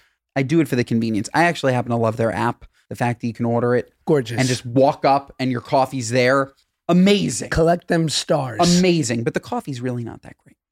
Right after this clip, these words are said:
Speaker 1: I digress. Woman in front of me picks up a Trenta milk. She ordered a Trenta. You know what a Trenta is?
Speaker 2: Thirty ounces.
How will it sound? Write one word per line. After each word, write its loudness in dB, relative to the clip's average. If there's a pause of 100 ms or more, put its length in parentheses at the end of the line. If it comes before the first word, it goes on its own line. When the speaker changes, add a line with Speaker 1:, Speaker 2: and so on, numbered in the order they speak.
(180)
Speaker 1:
I -4
digress. -4 (520)
Woman 2
in 0
front 0
of 2
me 0
picks -6
up -2
a -4
Trenta -2
milk. -2 (380)
She -6
ordered 2
a 0
Trenta. -2
You -2
know 0
what 0
a -8
Trenta -10
is? -14 (180)
Speaker 2:
Thirty 2
ounces. -12